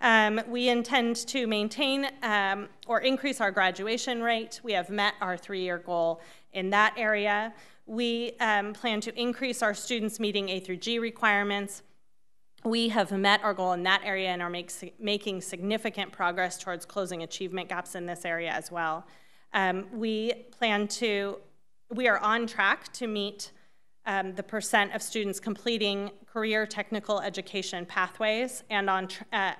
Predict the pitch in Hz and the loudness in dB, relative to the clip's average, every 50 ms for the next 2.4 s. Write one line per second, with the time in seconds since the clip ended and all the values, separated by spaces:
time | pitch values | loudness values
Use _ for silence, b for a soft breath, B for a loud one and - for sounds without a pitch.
0 | - - 214 220 220 214 - - 214 202 196 - - 233 220 208 190 190 185 190 | -6 -2 0 0 0 0 2 4 4 4 4 0 -4 -4 -2 0 2 2 2 2
1 | 180 180 190 190 190 190 190 185 - - 202 190 180 180 180 180 - b b b | 2 2 2 4 4 4 4 2 0 -2 -2 0 0 0 -2 -2 -6 b b b
2 | b b b b b - 190 180 | b b b b b -8 -6 -6